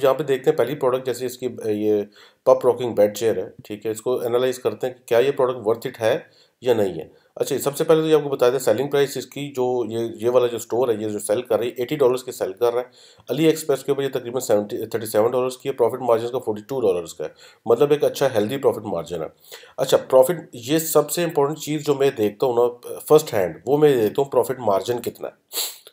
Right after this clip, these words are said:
ठीक है। उसकी वजह क्या है कि आपके पास जितना प्रॉफिट मार्जिन होगा, उतना ही आप खुल के खेल सकोगे, ठीक है।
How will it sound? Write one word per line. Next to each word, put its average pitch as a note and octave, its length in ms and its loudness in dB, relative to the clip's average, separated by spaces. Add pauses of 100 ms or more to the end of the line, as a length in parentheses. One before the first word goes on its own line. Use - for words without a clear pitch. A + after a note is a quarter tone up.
(140)
ठीक - 160 -4
है। A#2 60 2
उसकी C#3+ 300 -4
वजह D#3 280 6
क्या C3+ 180 4
है B2+ 100 4 (380)
कि D#3+ 200 2 (120)
आपके C#3 220 0
पास E3 240 2
जितना A#2+ 300 2
प्रॉफिट E3 300 4
मार्जिन B2+ 320 0
होगा, A2+ 240 2
उतना D#3 340 2
ही D#3 160 4
आप C#3 160 2
खुल C#3+ 220 -4
के D3 100 2
खेल G#2+ 260 -2
सकोगे, F2+ 360 -8 (600)
ठीक G2+ 180 -8
है। B2+ 120 -4